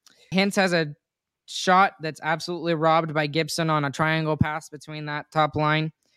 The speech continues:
Benn does absolutely nothing. I already talked about it, so I'm not gonna talk about it again. And I guess the only comical thing about this game is what Trevor Zegras did at the end of the second. Dallas goes on the power play with four seconds remaining. He breaks his stick, decides to steal Kiviranta.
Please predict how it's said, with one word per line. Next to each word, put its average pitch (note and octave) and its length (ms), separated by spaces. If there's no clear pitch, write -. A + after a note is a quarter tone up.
Benn E3+ 300
does E3 180
absolutely D#3+ 460
nothing. D#3 320
I C#3+ 40
already D3 160
talked C#3+ 260
about C#3 240
it, - 80
so - 80
I'm C#3 40
not C#3 80
gonna C3+ 120
talk C#3 180
about C#3 220
it C3 80
again. B2+ 320
And F3 240
I G3 60
guess A#3 220
the A3+ 180
only A3 480
comical F#3 460
thing F#3 200
about F3 220
this E3 160
game D#3+ 400
is D3 580
what D#3+ 220
Trevor D#3+ 200
Zegras D3+ 360
did D3 200
at C#3+ 140
the D3 80
end C#3+ 100
of C#3 80
the C#3 80
second. - 300
Dallas A3+ 260
goes A3+ 160
on G#3+ 120
the G3 80
power F#3+ 240
play F3+ 240
with E3+ 160
four G3 220
seconds F#3 380
remaining. C#3+ 400
He C#4+ 140
breaks B3+ 260
his G3 160
stick, F#3+ 380
decides G#3 320
to F#3+ 80
steal F#3 240
Kiviranta. E3 800